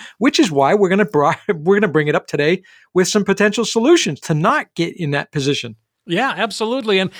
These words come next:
Speaker 2: and, and this, the first one here that, that we talk about this all the time, and, and, uh, it, it's long-term care,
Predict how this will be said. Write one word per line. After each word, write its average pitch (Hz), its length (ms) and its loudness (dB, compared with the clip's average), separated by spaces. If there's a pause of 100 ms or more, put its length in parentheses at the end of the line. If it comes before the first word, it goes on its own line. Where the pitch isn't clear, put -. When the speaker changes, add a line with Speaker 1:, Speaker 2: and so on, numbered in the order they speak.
(180)
Speaker 2:
and, 294 120 -4
and 294 300 -4
this, 311 220 -2 (100)
the 233 160 -4
first - 280 -2
one 254 120 2
here 226 240 -2
that, 208 220 -4
that 214 80 -6
we 233 140 -8
talk 214 260 -4
about 190 220 -2
this 190 180 -6
all 233 160 -2
the 190 100 -4
time, 165 340 -2
and, 175 200 -2
and, 175 420 -4
uh, 175 300 0
it, 214 340 -10
it's - 200 -8
long-term 214 540 -2
care, 190 460 -2